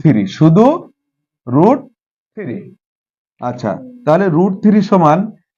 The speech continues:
এবি হচ্ছে এক্স আর বিসি হচ্ছে বারো। তো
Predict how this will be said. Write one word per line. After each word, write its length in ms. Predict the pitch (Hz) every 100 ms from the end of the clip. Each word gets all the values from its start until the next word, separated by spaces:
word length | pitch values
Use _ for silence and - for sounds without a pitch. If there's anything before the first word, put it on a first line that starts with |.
| _
এবি 280 | 180 190 196
হচ্ছে 320 | 208 202 226 233 - 165 220
এক্স 200 | 220 - - - _ _ _ _ _ -
আর 220 | 139 143 123
বিসি 440 | 107 165 160 -
হচ্ছে 380 | 220 220 - 156 190 - - 233 _ _ _ _ _ _ _ 110
বারো। 400 | 120 - 202 190 139 _ _ _ _ _
তো 60 | _